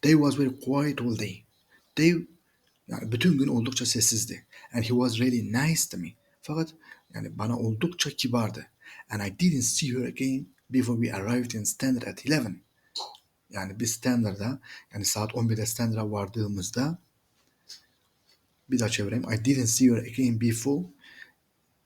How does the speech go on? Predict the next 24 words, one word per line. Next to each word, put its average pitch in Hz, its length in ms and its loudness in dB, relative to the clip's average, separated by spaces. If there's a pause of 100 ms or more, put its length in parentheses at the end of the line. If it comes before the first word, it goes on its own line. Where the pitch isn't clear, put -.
(180)
Yani 98 260 -4
ben, 123 460 4 (1120)
yani 101 260 -4
biz 113 160 4 (600)
saat 113 560 0
on 120 260 2
birde 107 240 -2
Standard'a 113 500 2
var-, 107 320 0
varmadan 113 680 0
önce, 117 480 0
varmadan 117 440 -2
önce 123 300 2 (280)
ben 123 180 2
onu 123 220 0
göremedim 117 640 0 (420)
diye 123 260 0
çeviriyorum 104 480 0
arkadaşlar. - 440 -10 (300)
She - 180 2
wasn't 151 380 2
there. - 180 -10
Orada 123 300 -2
değildi. 135 420 0